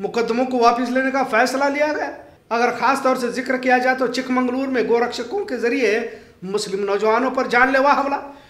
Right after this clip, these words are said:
फिर टीपू जयंती मनाने को लेकर कोडगू और मैसूर में तशद्दुद बर्पा करने की वारदातें, रामनवमी, हनुमान जयंती और गणेश जैसे त्योहारों के आसपास की इन्हीं फिरका परस्तों की जानिब से की गई कई सारी वारदातों को इसमें दर्ज किया जा चुका है।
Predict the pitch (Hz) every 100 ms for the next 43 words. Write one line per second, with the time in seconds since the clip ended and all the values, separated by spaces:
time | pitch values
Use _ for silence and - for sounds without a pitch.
0 | _ 294 277 294 302 294 269 277 285 277
1 | 285 269 285 294 269 285 285 269 294 277
2 | 277 285 302 285 269 277 262 277 294 285
3 | 285 254 262 180 349 311 302 302 302 302
4 | 294 302 294 302 294 294 285 - - -
5 | - 262 302 302 285 277 285 254 254 294
6 | 285 285 277 294 269 226 262 285 247 269
7 | 262 269 262 269 294 285 254 285 277 302
8 | 302 - 226 - - - 262 294 403 381
9 | 349 339 320 294 - 277 254 247 247 240
10 | 226 220 254 214 220 214 202 294 247 233
11 | 214 185 175 190 190 185 180 214 - -
12 | - - 220 - 214 170 208 208 - 185
13 | 170 165 160 - 160 - -